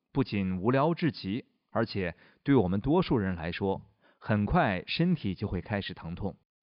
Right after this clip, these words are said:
大多数的禅修者最终会花更多的时间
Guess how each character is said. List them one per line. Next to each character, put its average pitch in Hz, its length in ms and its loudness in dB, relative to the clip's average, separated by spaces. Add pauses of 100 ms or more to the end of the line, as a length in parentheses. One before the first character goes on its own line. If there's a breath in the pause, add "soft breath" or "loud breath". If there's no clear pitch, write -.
(800)
大 190 180 6
多 170 180 4
数 185 140 0
的 113 100 2
禅 101 240 -4
修 113 200 -2
者 85 340 -6 (220 soft breath)
最 127 200 4
终 123 360 0 (100)
会 127 180 2
花 123 220 2
更 139 240 0
多 113 140 2
的 98 100 -2
时 - 160 -4
间 104 340 -2